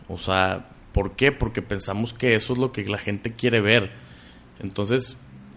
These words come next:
este, el Instagram no, no debe ser una herramienta para enseñar cosas de, de lo que según tú quieres ser,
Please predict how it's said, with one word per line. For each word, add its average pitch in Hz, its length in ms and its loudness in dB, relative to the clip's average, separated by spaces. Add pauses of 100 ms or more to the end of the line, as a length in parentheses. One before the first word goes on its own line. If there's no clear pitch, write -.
(880)
este, 110 880 2 (680)
el 113 280 -2
Instagram 127 640 0
no, 113 1040 2 (220)
no 110 280 0
debe 123 140 4
ser 131 140 -2
una 139 140 2
herramienta 113 680 0
para 107 460 4
enseñar 101 640 -4
cosas 117 400 -4
de, 113 200 0
de 101 160 -6
lo 98 160 -4
que 95 140 -6 (120)
según 104 420 0
tú 117 260 2
quieres 107 260 0
ser, 101 160 0